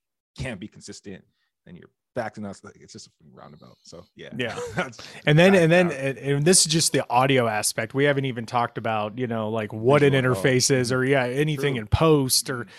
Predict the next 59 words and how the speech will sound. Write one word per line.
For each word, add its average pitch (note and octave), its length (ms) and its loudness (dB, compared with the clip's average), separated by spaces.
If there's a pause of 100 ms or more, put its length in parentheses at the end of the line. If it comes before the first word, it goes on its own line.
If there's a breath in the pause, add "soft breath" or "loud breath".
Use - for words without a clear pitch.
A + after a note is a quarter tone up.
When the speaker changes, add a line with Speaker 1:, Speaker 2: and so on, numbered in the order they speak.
(180 loud breath)
Speaker 2:
'cause C#3 160 -2
a C#3 60 0
lot C3+ 220 2
of F3 80 4
those B2 220 2
things, D#3 280 0
dude, B2+ 260 -6
I C3 60 -6
mean, B2+ 220 -4
we D3+ 120 -2
can E3 140 0
have C3 260 0
these D3 160 -4
type C#3 240 0
of A2+ 60 -4
mics, A#2+ 400 -4
but B2+ 120 -4
somebody D3 360 0
like C3+ 260 0
you C3+ 180 -4
can C3 180 -8
go A#2+ 240 0
in C3+ 80 -2
and A2+ 140 -2
post - 580 -2 (340 loud breath)
and B2+ 120 -4
Speaker 1:
Mm-hmm. A#2+ 60 -4
Speaker 2:
make D3 240 -2
it C3 160 -2
sound C3+ 640 0 (140)
like D3+ 440 0
a B2 60 0
twelve A#2+ 320 -2
hundred A#2+ 220 -2
dollar G#2+ 300 -2
setup. - 560 -2 (460 soft breath)
Speaker 1:
Yeah. F#2+ 400 -10 (160)
And C3 120 -10
that, C#3 120 -6
and C#3+ 80 -10
that's C#3 160 -8
what A#2+ 120 -6
I G2+ 60 -4
would F#2+ 120 -8
have F#2 180 -10
to F#2 60 -14
do F#2 180 -12
a F2+ 40 -10
lot E2+ 120 -10
of E2+ 60 -14
times, F#2 260 -14
is E2+ 140 -18
go F2+ 160 -14
back F#2 260 -12
and, F#2+ 120 -18 (100)
and F#2 100 -18
clean F#2 220 -16
things F2 240 -18
up. F#2 220 -12